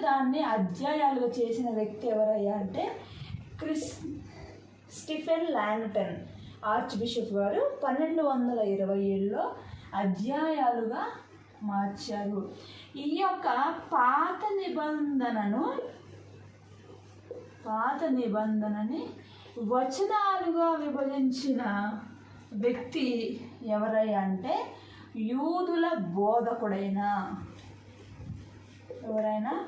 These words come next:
యూదుల బోధకుడు, బోధకుడైన నాతాను గారు, నాతాను గారు పద్నాలుగు వందల నలభై ఎనిమిదిలో ఈ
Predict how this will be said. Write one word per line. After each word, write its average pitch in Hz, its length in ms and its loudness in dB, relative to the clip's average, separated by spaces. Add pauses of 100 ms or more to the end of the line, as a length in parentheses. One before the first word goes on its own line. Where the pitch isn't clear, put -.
(500)
యూదుల 277 760 0 (560)
బోధకుడు, 220 840 2 (1160)
బోధకుడైన 226 1160 0 (540)
నాతాను 311 760 4
గారు, 208 260 2 (1300)
నాతాను 240 880 -2
గారు 202 320 2 (880)
పద్నాలుగు 262 840 2
వందల 294 460 2
నలభై 233 540 0
ఎనిమిదిలో 208 720 0 (640)
ఈ 302 120 -2